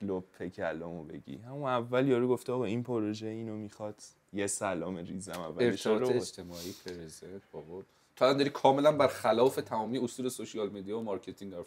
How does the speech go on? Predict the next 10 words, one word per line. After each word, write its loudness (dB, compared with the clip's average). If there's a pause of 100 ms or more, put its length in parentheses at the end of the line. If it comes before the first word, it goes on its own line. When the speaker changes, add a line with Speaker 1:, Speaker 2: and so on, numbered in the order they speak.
Speaker 2:
می‌زنی. -6
Speaker 1:
الان 0
اینجوری -6
شده -4
دیگه. -12 (320)
به -6
نظرم 2
اینجوری 0
باحال‌تره 2
که -12